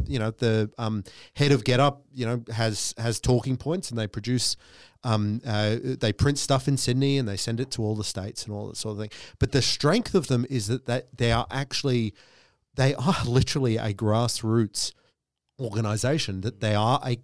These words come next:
large collection of many thousands and thousands of people. Now,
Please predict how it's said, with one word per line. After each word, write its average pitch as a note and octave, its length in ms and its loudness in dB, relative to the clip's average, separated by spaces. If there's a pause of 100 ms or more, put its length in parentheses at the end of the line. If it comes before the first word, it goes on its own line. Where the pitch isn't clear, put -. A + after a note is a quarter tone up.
(120)
large A#2+ 540 2
collection G#2 480 -4 (340)
of G2+ 180 -8
many A2+ 460 2
thousands G#2+ 580 -2
and A2 180 -2
thousands F#2+ 460 -4
of G2+ 140 -6
people. F#3+ 340 -2
Now, A#2+ 320 0